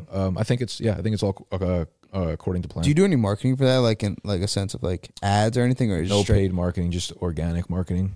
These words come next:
Speaker 2: That's
Speaker 1: Um,
Speaker 2: pretty
Speaker 1: just
Speaker 2: cool.
Speaker 1: like, yeah, pumping. I, I think honestly that's what really separates. You'll s-, you'll see in the next, like, five, ten years,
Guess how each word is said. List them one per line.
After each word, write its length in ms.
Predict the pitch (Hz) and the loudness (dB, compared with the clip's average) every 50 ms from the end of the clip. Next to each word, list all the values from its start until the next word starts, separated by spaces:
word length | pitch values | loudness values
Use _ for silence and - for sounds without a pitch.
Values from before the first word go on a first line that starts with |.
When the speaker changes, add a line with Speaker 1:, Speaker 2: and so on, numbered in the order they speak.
| - _ | -10 _
Speaker 2:
That's 100 | - 82 | -8 -4
Speaker 1:
Um, 60 | 82 82 | -2 0
Speaker 2:
pretty 120 | - 101 | 0 0
Speaker 1:
just 120 | 101 98 104 | 0 0 2
Speaker 2:
cool. 100 | 98 92 | 2 0
Speaker 1:
like, 80 | - - _ _ _ _ | -2 -4 _ _ _ _
yeah, 220 | - 90 82 82 82 - | -6 -4 -4 -4 -4 -4
pumping. 320 | - - 90 - 87 92 95 | -4 -4 -2 -2 -2 -2 0
I, 100 | 120 135 - | -2 0 0
I 60 | 131 | 0
think 260 | 127 - 185 220 - 131 | 2 2 0 0 2 2
honestly 280 | 127 135 143 - 156 | 2 2 2 2 2
that's 200 | 127 113 110 - | 4 4 2 4
what 160 | - 117 110 - _ | 2 2 0 0 _
really 240 | 107 101 101 101 95 | 0 2 4 4 4
separates. 720 | - - 98 98 - 101 98 98 95 - - - - - - - - _ _ _ _ _ _ _ _ _ | 2 0 0 2 2 4 4 4 4 2 0 -4 -4 -8 -14 -20 -20 _ _ _ _ _ _ _ _ _
You'll 160 | - 127 147 165 | 2 4 4 4
s-, 120 | - - | 4 2
you'll 200 | 135 139 143 160 | 2 2 2 4
see 340 | 151 - - 123 123 131 135 | 4 2 2 4 4 4 4
in 60 | 127 | 4
the 80 | 117 107 | 4 4
next, 180 | 107 104 101 | 4 2 2
like, 120 | - 104 - | 0 -2 0
five, 180 | 101 101 98 | 0 0 0
ten 160 | - 110 101 | 0 2 2
years, 320 | 98 95 101 107 104 - | 4 4 4 2 2 0